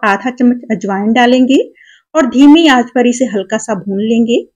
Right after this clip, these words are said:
जैसे ही मसाला ठंडा हो जाएगा मिक्सी के जार में डाल देंगे। इसमें डाल देंगे एक चम्मच स्वाद के अनुसार सफेद नमक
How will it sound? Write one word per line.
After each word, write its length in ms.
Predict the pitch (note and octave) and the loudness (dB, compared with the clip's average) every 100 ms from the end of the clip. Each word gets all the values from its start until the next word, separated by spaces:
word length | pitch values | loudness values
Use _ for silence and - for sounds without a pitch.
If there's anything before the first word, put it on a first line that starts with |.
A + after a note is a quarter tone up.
| _ _ _ _ _ - | _ _ _ _ _ -6
जैसे 320 | A#3 A3 - | -2 -2 2
ही 140 | C#4+ E4+ | 4 6
मसाला 360 | D#4 C4 G#3 A#3 | 4 2 2 0
ठंडा 340 | C4+ A#3 A#3+ | 2 2 2
हो 160 | B3+ A#3+ | 2 0
जाएगा 320 | A3+ G#3 C4 | 0 0 0
मिक्सी 320 | A#3+ G#3+ A#3+ | 0 -2 -6
के 120 | A#3+ A3+ | -6 -4
जार 200 | F#3 F#3 | -2 -2
में 160 | A3+ | -2
डाल 240 | A#3 A#3 A#3 | -2 -2 0
देंगे। 300 | A#3+ A#3+ E4+ - _ _ _ _ - | 0 0 -2 -6 _ _ _ _ -12
इसमें 280 | C4+ D#4 D#4+ | -2 0 0
डाल 240 | D4 C#4 | 0 2
देंगे 240 | C#4 C4+ C#4+ C#4 | 4 4 4 0
एक 200 | A3+ A3+ - | -2 -2 -6
चम्मच 340 | A3 B3 - _ _ _ - | -6 -6 -8 _ _ _ -8
स्वाद 220 | G3 G3 | -8 -6
के 80 | G#3+ | -8
अनुसार 280 | G#3 G#3 G3 | -8 -6 -8
सफेद 320 | - - G#3 G3+ | -10 -8 -6 -6
नमक 380 | F#3+ C4 F4 | -4 -6 -6